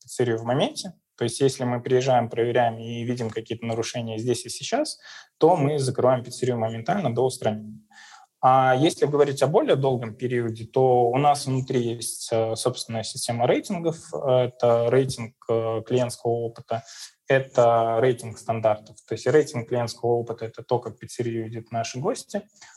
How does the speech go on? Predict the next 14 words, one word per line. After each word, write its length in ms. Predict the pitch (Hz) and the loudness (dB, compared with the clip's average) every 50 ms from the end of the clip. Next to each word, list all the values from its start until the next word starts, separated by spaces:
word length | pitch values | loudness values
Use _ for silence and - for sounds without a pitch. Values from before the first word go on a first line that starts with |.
| _ _ | _ _
а 320 | - 131 123 123 120 120 | 2 4 4 6 6 6
рейтинг 320 | 127 131 131 - 127 117 - | 4 4 2 0 -6 -8 -6
стандартов — 520 | - - 123 123 143 214 - - - - - | -4 -4 2 4 2 2 2 0 -8 -8 -8
это 120 | 127 - - _ _ | -8 -10 -12 _ _
то, 120 | 160 156 | 0 0
как, 180 | 156 127 110 - | 0 -4 -6 0
э, 400 | - 120 117 117 117 117 117 113 113 | 0 2 2 2 0 0 -2 -4 -4
пиццерию 420 | - 113 - - 131 143 139 127 123 | -6 -10 -6 -4 -4 -2 -2 -4 -4
видим 260 | 127 120 123 120 117 | -4 -4 -4 -6 -6
мы 280 | 120 123 147 170 185 | -6 -6 -4 -4 -6
с 80 | 165 - | -6 -6
точки 340 | - 120 117 - - - 113 | -6 -6 -6 -6 -8 -12 -10
зрения 540 | 117 117 127 139 139 127 120 117 113 113 113 110 120 127 123 131 139 - - - - | -4 -2 -2 -2 -2 -4 -6 -6 -6 -8 -8 -8 -10 -10 -12 -14 -16 -18 -18 -16 -10
законодательства. 840 | 113 113 117 - - 120 120 113 113 110 - _ - - - _ | -8 -8 -6 -6 -6 -6 -4 -4 -4 -6 -6 _ -18 -20 -20 _